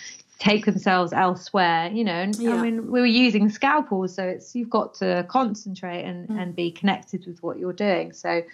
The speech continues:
Speaker 1: um, so yes, so the, the workshop, um, started with us just, uh, sort of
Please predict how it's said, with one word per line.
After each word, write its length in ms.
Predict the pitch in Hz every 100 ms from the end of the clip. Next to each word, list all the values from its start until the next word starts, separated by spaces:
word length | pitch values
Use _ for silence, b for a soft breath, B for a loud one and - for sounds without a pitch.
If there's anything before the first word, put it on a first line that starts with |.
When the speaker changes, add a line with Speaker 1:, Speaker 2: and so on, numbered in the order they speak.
| B B B B B B -
Speaker 1:
um, 380 | 220 214 202 208 _ _ _ _ _ _ -
so 80 | 302
yes, 360 | 311 240 208 - -
so 180 | 262
the, 340 | 254 262 254 226
the 100 | 240
workshop, 640 | 247 262 - - 240 214 - 220 -
um, 280 | 226 214 208
started 520 | - 214 208 208 196
with 120 | 196
us 280 | 190 - -
just, 320 | 185 185 -
uh, 220 | 202 180
sort 220 | - - 185
of 180 | 180